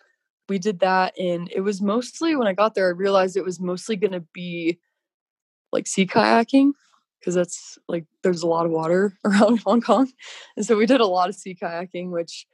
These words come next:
was something I hadn't done very much of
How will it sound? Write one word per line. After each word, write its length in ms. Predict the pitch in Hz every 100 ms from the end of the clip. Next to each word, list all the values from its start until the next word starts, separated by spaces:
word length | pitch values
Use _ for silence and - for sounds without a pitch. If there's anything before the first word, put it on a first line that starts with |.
| _ _
was 160 | 214 208
something 240 | 240 247
I 40 | 214
hadn't 340 | 202 220 -
done 260 | 170 180 214
very 220 | 180 165
much 580 | 156 151 - - - - -
of 280 | 170 156